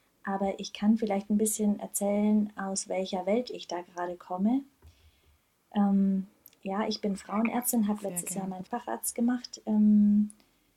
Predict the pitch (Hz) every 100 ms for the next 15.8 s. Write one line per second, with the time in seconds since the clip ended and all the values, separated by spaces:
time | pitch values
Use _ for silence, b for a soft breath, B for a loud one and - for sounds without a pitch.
0 | _ - 214 208 208 202 208 214 196 208
1 | 208 208 208 214 240 226 220 214 208 208
2 | 208 208 208 214 214 208 202 202 202 196
3 | 196 - _ _ _ _ _ 202 208 -
4 | 220 208 208 - 208 - - 196 196 196
5 | 226 240 226 - - 233 208 196 - 208
6 | 202 202 208 220 214 214 - - 208 208
7 | 202 208 B B B B B B 208 196
8 | 208 208 - 214 240 269 247 - 226 247
9 | 247 214 214 - 220 240 - 226 226 226
10 | 226 - 214 214 214 208 214 208 220 226
11 | 226 220 214 - 220 214 214 208 208 196
12 | 208 220 214 - 208 208 214 208 208 208
13 | 208 196 196 220 - 208 202 190 214 226
14 | 214 - 220 214 214 208 196 202 202 -
15 | 214 233 - 208 208 202 208 208